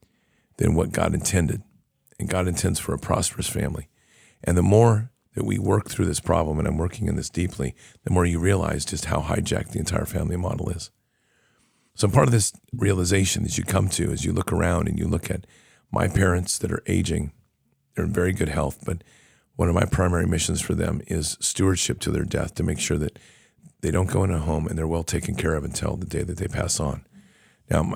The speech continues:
to my dad's chagrin, to, quite frankly, I've told him that he's probably gonna live another fifteen years, and he keeps asking me <laughs> why I wanna torture him that way.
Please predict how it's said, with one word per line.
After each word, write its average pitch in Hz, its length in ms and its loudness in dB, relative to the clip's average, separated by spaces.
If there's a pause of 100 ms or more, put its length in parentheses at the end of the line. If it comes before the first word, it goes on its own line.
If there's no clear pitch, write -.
(100)
to 98 120 0
my 87 100 4
dad's 85 400 2
chagrin, 85 600 0 (320)
to, - 100 -8
quite 87 220 -2
frankly, - 440 -4 (140)
I've - 180 -2
told 90 260 2
him 80 160 0
that - 160 -2 (600)
he's 82 160 -2
probably 101 500 2
gonna 80 220 0
live - 260 0
another 73 260 2
fifteen 71 520 -2
years, - 360 -4
and 90 200 -2
he 92 60 -2
keeps - 280 -6
asking 80 340 -2
me 78 80 0
<laughs> - 0 -
why 76 240 0
I - 60 -10
wanna - 240 -6
torture - 400 -4
him - 60 -12
that 78 160 -10
way. 71 160 -12